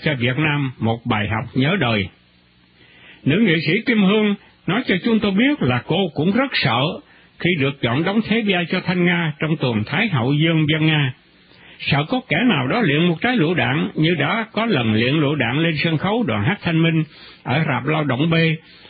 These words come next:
làm cho cô Thanh Nga bị thương và giết chết hai nhạc sĩ ngồi trong dàn nhạc dưới hầm ở ngay mặt tiền sân khấu.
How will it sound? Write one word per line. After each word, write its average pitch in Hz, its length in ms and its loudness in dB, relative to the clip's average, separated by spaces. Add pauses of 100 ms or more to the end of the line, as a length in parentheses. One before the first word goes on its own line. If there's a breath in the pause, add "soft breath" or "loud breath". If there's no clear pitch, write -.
(160 loud breath)
làm 113 240 0
cho 147 180 0
cô 165 120 0
Thanh 170 220 0
Nga 165 160 0
bị 143 240 0
thương 170 320 2 (560 soft breath)
và 127 180 0
giết 180 300 0
chết 247 160 0 (120)
hai 175 180 0
nhạc 135 220 2
sĩ 190 420 0 (120)
ngồi 123 280 0
trong 165 180 0
dàn 120 200 2
nhạc 120 280 2
dưới 208 180 2
hầm 117 420 0
ở 123 140 -2
ngay 151 280 2
mặt 113 240 0
tiền 107 240 0
sân 147 200 0
khấu. 180 320 -2